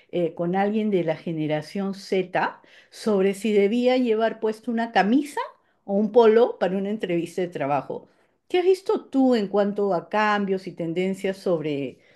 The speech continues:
el protocolo de entre-, de vestimenta para, para entrevistas? Sobre todo ahora que nos movemos, pues, entre este mundo híbrido y remoto.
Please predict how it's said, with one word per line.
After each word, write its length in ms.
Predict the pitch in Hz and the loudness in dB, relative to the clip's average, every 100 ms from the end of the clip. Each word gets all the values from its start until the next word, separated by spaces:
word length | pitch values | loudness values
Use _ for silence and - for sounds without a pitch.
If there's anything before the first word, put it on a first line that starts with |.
| _ | _
el 160 | - 160 | -10 -6
protocolo 640 | 170 156 170 175 190 185 | -2 0 -2 2 2 4
de 140 | 190 175 | 4 2
entre-, 460 | 160 156 156 156 175 | -2 -4 -6 -6 -4
de 240 | 165 160 | 0 0
vestimenta 720 | 160 156 175 175 175 175 185 | -2 -6 -4 -2 -2 -2 0
para, 540 | 175 156 143 139 135 - | 0 0 0 -2 -6 -6
para 160 | 151 | -4
entrevistas? 1040 | 147 147 151 156 190 180 - 190 175 170 _ - - _ | -2 -2 -2 -2 -4 -6 -4 -2 -2 -4 _ -20 -20 _
Sobre 260 | - 220 220 | -6 -4 -4
todo 180 | 277 294 | -2 2
ahora 280 | 311 330 | 2 2
que 120 | 330 233 | 0 0
nos 120 | 214 | 0
movemos, 440 | 214 202 233 233 - | 0 0 0 -2 0
pues, 200 | 240 240 | 0 0
entre 320 | 208 180 175 | -2 -2 -4
este 260 | 180 226 | -4 -4
mundo 380 | 202 208 202 185 | -2 -2 0 0
híbrido 880 | 185 208 214 202 190 196 190 190 185 | 0 -2 -4 -4 -4 -4 -2 0 0
y 40 | |
remoto. 1040 | 175 160 160 190 190 185 - 185 180 185 | 0 -4 -2 0 2 0 -4 -2 -2 -6